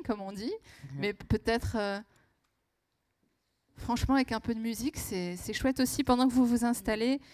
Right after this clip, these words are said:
Speaker 1: je vais vous remercier, déjà vous, chez vous, d'être restés avec nous toute cette soirée, dans votre salon, euh, à nous accompagner. On a ressenti, euh, votre présence très fort. Euh, c'était beau, tous ces partages.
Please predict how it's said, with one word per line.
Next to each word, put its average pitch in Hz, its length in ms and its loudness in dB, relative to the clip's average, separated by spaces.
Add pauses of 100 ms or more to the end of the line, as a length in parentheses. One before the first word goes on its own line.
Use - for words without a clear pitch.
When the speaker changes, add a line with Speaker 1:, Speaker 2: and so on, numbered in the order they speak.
(200)
Speaker 1:
je - 100 -12
vais 220 120 6
vous 220 120 0
remercier, 226 600 0
déjà 208 320 -2
vous, 226 220 -2
chez 214 200 -2
vous, 226 200 0 (100)
d'être 208 180 -4
restés 202 400 -8
avec 214 300 -8
nous 226 260 0
toute - 180 -8
cette 220 160 -6
soirée, 202 460 -4 (540)
dans 226 120 2
votre 220 300 -2
salon, 220 680 -4 (100)
euh, 165 840 -2
à 175 100 -4
nous 202 220 -4
accompagner. 196 640 -2
On 220 100 -2
a 185 120 0
ressenti, 202 680 -6
euh, 180 140 -2
votre 196 260 -6
présence 185 640 -4 (320)
très 196 160 -4
fort. 226 580 -2
Euh, 175 380 -6
c'était 175 280 -8
beau, 214 180 -4
tous - 120 -8
ces - 160 -12
partages. 190 560 -4